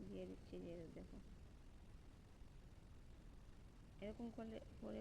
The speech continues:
করলে কি হয় জানো, কালারটা মানে ভালো আসে, ডার্ক আসে, আর ইজিও হয়। ক্রিমে মিলাবে কেমনে করে এতগুলো কালার? তো যদি অনেক কালার দিতে হয়, এরকম করে করলে আর কি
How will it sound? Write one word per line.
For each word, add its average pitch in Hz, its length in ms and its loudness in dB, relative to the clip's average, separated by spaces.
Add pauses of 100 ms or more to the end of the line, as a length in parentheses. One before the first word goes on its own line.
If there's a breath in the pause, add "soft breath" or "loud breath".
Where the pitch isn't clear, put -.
করলে 208 300 6
কি 220 140 2
হয় 196 160 6
জানো, 214 140 2 (100)
কালারটা 190 380 2
মানে 190 160 2 (200)
ভালো 180 180 2 (100)
আসে, 180 220 -2
ডার্ক 175 220 2 (160)
আসে, - 200 -4 (540 loud breath)
আর 185 80 4 (120)
ইজিও 196 380 6 (100)
হয়। 190 180 2 (280)
ক্রিমে 196 300 6 (120)
মিলাবে 190 400 4
কেমনে 185 320 2
করে 180 220 4
এতগুলো 180 440 0 (100)
কালার? 180 280 2 (680)
তো - 80 4 (200)
যদি 202 260 6 (460)
অনেক 208 240 4
কালার 202 280 8
দিতে 196 200 4
হয়, 208 120 6
এরকম 196 280 2
করে 196 220 4
করলে 190 280 6 (1400)
আর 180 160 2
কি 180 80 2